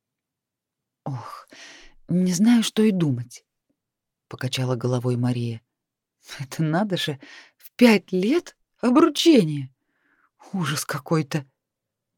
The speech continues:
Сокрушалась землянка и по совместительству магесса и преподаватель академии. Но затем ей стало смешно от этой ситуации. Она присела на кроватку младшего сына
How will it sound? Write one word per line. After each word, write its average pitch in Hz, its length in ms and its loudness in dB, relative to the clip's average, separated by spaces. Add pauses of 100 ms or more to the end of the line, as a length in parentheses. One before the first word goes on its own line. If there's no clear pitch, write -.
(340)
Сокрушалась 165 840 -2
землянка 156 720 0 (420)
и 262 80 4
по 254 120 0
совместительству 180 960 0
магесса 165 560 -2
и 226 200 -4
преподаватель 156 760 0
академии. 120 680 -4 (1400)
Но 131 180 2
затем 135 460 2
ей 160 180 0
стало 156 320 -2
смешно 175 580 -2 (200)
от 123 160 -2
этой 120 180 -4
ситуации. - 680 -2 (600)
Она 214 180 8
присела 214 420 8
на 185 120 4
кроватку 175 480 2
младшего 156 460 -2
сына 156 440 2